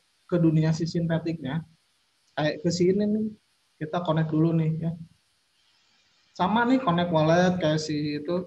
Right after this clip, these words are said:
gua pakai MetaMask. Ini. Sebenarnya di belakangnya kompleks.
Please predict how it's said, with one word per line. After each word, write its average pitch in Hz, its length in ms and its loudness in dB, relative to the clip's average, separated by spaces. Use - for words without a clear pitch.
gua 165 160 -2
pakai 160 280 0
MetaMask. 151 720 -4
Ini. 151 320 -4
Sebenarnya 190 420 4
di 196 80 2
belakangnya 170 400 2
kompleks. 220 400 -2